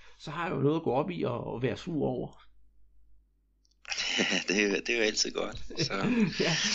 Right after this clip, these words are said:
Speaker 1: og, og med, og med det, og min harme, så synes jeg, vi skal, som sagt, slutte for den her gang. Husk at gå ind og følg os ind på Facebook, fordi der skriver vi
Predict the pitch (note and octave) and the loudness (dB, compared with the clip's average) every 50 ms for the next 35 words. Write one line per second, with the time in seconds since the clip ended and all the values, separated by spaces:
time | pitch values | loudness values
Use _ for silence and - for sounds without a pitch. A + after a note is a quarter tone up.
0 | - G3 F#3+ - D#3+ - - D#3 E3 D#3 D3+ F3 D#3+ - D#3+ E3 D3+ F#3 E3+ D#3 | 0 2 4 4 4 4 4 2 -2 -2 -2 -4 -2 0 0 2 2 2 0 0
1 | - C#3+ B2 B2 B2+ - - - C3+ D#3+ G3 A#3 A#3+ G3 - A#2 A#2+ A#2 A#2+ C3 | 0 0 0 0 -2 -6 -4 0 2 4 4 4 2 0 0 0 -2 -2 0 -2
2 | C#3+ D3+ C3 C3+ - - - - - - - F3 - - G#3 G3 G#3 G3 D3+ D3+ | -2 -2 -2 -4 -8 -14 -20 -20 -8 -4 -4 -2 0 2 2 2 2 2 2 0
3 | C#3+ - - D3 A#2+ A2 G#2 G2 - - - - - B2+ - D3 D#3+ D#3+ - - | -2 0 0 0 2 2 0 -2 -4 -8 -8 -6 -6 -4 -2 -2 -2 -2 -4 -8
4 | - - - G3 G3+ G3+ G#3 G3+ - C#3+ D#3+ F3 F3 D3 D#3+ E3 - - - - | -16 -8 -4 -2 0 0 0 0 0 -2 0 0 0 0 -2 -2 -2 -4 -8 -16
5 | - - - - A3 C4 B3+ - - - D#3 C#3+ C3 B2+ - F#3+ G#3+ A3+ F3+ D3+ | -20 -10 0 4 4 4 4 4 0 0 0 2 2 2 4 4 4 4 4 0
6 | - - A#3+ B3 - - - G#3 G#3 G3+ D3 - F3 F#3 G#3 - - - D3+ C3 | -2 0 0 0 0 0 2 2 2 2 2 2 2 2 2 0 0 0 0 0
7 | - - D3+ D3 D#3+ - - F#3 F#3+ G3+ G#3 G3+ F3 D#3+ D#3 D3+ C#3+ - - - | 0 -2 -6 -4 -4 -2 0 2 2 4 4 2 2 2 2 0 0 -2 -8 -18
8 | - - - - - - A3 A#3 G#3+ F#3 D3 B2 C3 | -20 -16 -12 -12 -6 -2 -2 0 2 2 2 2 0